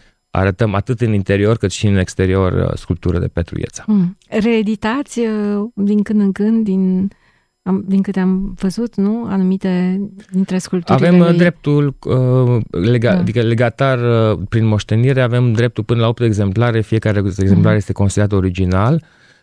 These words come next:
Speaker 1: cu condiția de a-l nota ca și, uh, turnare postumă. Și, într-adevăr, acum, uh, s-,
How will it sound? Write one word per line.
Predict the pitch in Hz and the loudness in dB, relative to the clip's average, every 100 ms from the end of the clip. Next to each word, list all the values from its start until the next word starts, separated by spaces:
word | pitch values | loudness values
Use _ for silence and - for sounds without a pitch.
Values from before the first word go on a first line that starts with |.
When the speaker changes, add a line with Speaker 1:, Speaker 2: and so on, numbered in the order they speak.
| _ _ _ | _ _ _
Speaker 1:
cu | - 135 | -4 -2
condiția | 131 131 139 | 0 0 0
de | 123 | 0
a-l | 117 | 2
nota | 120 117 120 | 2 0 0
ca | 117 110 | 0 -2
și, | - - 107 104 | -2 0 2 2
uh, | 101 | 0
turnare | 101 104 107 110 | 0 0 2 0
postumă. | 107 104 - - 143 165 - _ _ _ _ _ _ _ - | 0 -2 -2 0 0 0 -4 _ _ _ _ _ _ _ -8
Și, | - | -2
într-adevăr, | 127 135 123 131 | 0 2 2 2
acum, | 123 117 139 | 0 -2 -2
uh, | 131 123 - _ _ _ - 101 | 0 0 -4 _ _ _ -4 0
s-, | 104 | 0